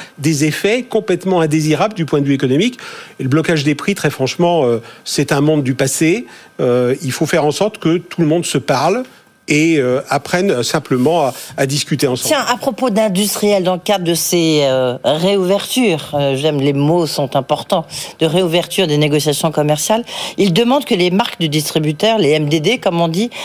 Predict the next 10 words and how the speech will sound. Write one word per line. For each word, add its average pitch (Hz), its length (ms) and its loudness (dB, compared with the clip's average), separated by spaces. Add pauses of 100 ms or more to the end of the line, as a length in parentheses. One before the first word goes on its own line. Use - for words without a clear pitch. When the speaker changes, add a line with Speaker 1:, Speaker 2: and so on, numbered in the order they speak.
(120)
Speaker 2:
soient - 180 0
aussi - 240 -2
concernées 214 640 0
par 147 160 -2
ces - 120 -2
nouvelles 143 360 2
discussions. 135 600 -6 (140)
Vous 147 140 -4
êtes 165 100 0
d'accord ? 190 540 0